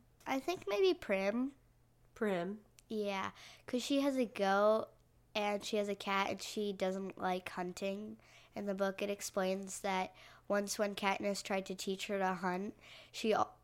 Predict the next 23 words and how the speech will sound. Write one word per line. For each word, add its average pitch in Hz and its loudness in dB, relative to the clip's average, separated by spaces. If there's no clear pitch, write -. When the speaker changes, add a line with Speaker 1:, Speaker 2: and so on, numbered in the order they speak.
Speaker 1:
whenever 202 2
Katniss 196 0
shot 185 4
anything, 208 0
Prim 202 2
would 202 4
always 196 4
insist 185 -4
that 190 0
they 196 0
could 190 2
save 185 2
it 196 6
if 190 0
they 190 2
went 190 0
back 185 0
to 190 -2
their 185 2
house 185 0
now. 185 2
Speaker 2:
Aw. 202 -4
Speaker 1:
And 185 -2